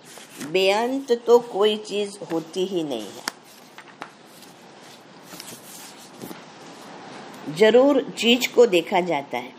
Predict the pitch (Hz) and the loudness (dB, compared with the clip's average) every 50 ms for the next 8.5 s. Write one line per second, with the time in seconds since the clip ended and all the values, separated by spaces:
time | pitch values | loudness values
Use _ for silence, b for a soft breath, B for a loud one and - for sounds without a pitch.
0 | - - - - - - - - - - - - - - - - - - - 214 | -20 -20 -20 -20 -20 -20 -20 -20 -20 -20 -20 -20 -20 -20 -20 -20 -8 0 2 4
1 | 240 247 233 220 247 240 247 262 262 262 269 262 240 226 226 220 196 - - 170 | 4 4 4 4 4 6 6 6 4 4 4 2 2 0 0 0 0 -2 -2 -6
2 | 160 - - - - - - - - - - - - - - - - - - - | -14 -18 -20 -20 -20 -20 -20 -20 -20 -20 -20 -20 -20 -20 -20 -20 -20 -20 -18 -18
3 | - - - - - 180 190 185 185 - 233 240 254 190 - - - - - 202 | -18 -18 -12 -4 0 2 2 2 2 4 4 6 6 4 2 -2 -4 0 4 4
4 | 208 - 190 240 247 214 170 170 175 175 - - - 254 269 233 156 143 156 190 | 4 4 4 0 0 2 2 2 2 2 -2 -2 2 2 4 4 2 0 -2 -4
5 | 240 240 190 151 - - - - - - - - - - - - - - - - | -4 -6 -8 -10 -14 -20 -20 -20 -20 -20 -20 -20 -20 -20 -20 -20 -20 -20 -20 -20
6 | - - - - - - - - - - - - - - - 226 220 208 156 165 | -20 -20 -20 -20 -20 -20 -20 -20 -20 -20 -20 -20 -4 2 4 4 4 4 2 0
7 | 190 196 233 240 226 247 269 262 262 254 254 247 226 208 214 - 156 147 147 - | 0 0 0 0 -2 -2 -2 -2 -2 -2 0 0 -2 -2 -2 -4 -6 -6 -8 -10
8 | 127 123 - - - 101 113 117 120 | -12 -12 -12 -14 -16 -14 -14 -16 -18